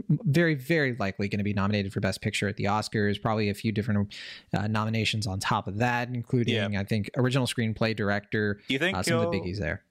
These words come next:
Speaker 2: Do you think he'll win original screenplay this year?
Speaker 1: It's very possible, you know?
Speaker 2: Yeah.
Speaker 1: I, I'm still looking at a lot of other screenplays that are really sticking out, but yeah, that one, that one's looking strong, especially 'cause the adapted screenplays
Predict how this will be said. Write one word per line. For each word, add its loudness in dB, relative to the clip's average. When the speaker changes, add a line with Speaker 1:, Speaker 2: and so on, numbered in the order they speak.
Speaker 2:
Do 0
you 0
think 0
he'll 0
win 0
original -2
screenplay 0
this -2
year? -2
Speaker 1:
It's 0
very 4
possible, -6
you 2
know? 2
Speaker 2:
Yeah. -2
Speaker 1:
I, 0
I'm 0
still 2
looking 0
at 2
a 2
lot 2
of -2
other 4
screenplays 2
that 4
are 4
really 2
sticking 0
out, 2
but 2
yeah, 2
that 0
one, 4
that 2
one's 4
looking 2
strong, 2
especially 0
'cause -2
the 4
adapted 0
screenplays 2